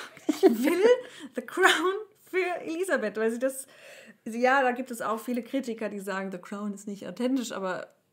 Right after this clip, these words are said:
es ist ein himmelsweiter Unterschied zu dem, was hier abgeliefert wird.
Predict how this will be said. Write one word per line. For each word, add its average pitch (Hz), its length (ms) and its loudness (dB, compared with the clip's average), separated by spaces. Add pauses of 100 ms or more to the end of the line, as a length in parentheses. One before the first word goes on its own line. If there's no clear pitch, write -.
(200)
es 185 120 -16
ist 208 140 -10
ein 190 60 -8
himmelsweiter 208 600 -4
Unterschied 214 500 -8
zu - 80 -14
dem, 190 240 -10
was 196 180 -12
hier 339 280 -6
abgeliefert 185 500 -10
wird. 175 160 -8